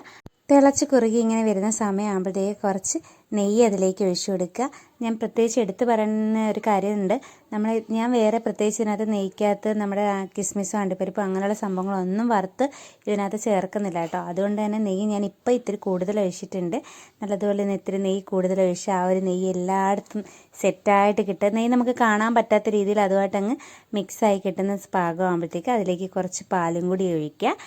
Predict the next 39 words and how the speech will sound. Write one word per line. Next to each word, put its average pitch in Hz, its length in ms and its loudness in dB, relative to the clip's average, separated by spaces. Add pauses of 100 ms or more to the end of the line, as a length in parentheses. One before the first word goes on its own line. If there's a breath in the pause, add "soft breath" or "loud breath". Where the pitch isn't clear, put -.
(280 loud breath)
ഒഴിച്ചിട്ട് 226 360 0
നമ്മുടെ 214 220 -2
നേരത്തെ 220 400 0
വെച്ചിരുന്ന 208 380 0
ആ 202 160 4
ഒരു 190 180 4
അണ്ടിപ്പരിപ്പും 185 600 -2
പാലും 180 380 0
കൂടി 185 140 0 (100)
ഒന്ന് 185 200 0 (440 loud breath)
അരച്ച് 185 340 0
കൊണ്ടുവന്ന് 190 400 2 (300 loud breath)
ഇതിനകത്ത് 190 380 0
ഒഴിച്ച് 170 220 -2
കൊടുക്കുക 170 280 -2
കേട്ടോ. 165 180 -2 (400 loud breath)
വേറെ 202 320 6 (160)
കണ്ടൻസ്ഡ് 190 540 2
മിൽക്കോ 196 280 0
അങ്ങനെയുള്ള 196 440 2
കാര്യങ്ങളോ 196 340 2
ഒന്നും 214 320 2
ചേർക്കാണ്ട് 208 560 2
തന്നെ 196 180 0
അടിപൊളി 214 560 0 (120)
കുറുകിയ 196 360 0
നല്ല 214 240 0
സൂപ്പർ 208 540 -6
സെറ്റ് 226 520 -2 (420 loud breath)
പായസം 190 420 2
റെഡിയാണ്. 196 340 2
മധുരം 196 420 2
നിങ്ങൾ 208 260 0
എങ്ങനെയാണെന്ന് 196 400 2
വെച്ചാൽ 202 180 2
നിങ്ങളുടെ 190 240 0
ഇഷ്ടത്തിന് 202 360 -2
ചേർത്ത് 190 340 0
കൊടുക്കുക. 196 340 -2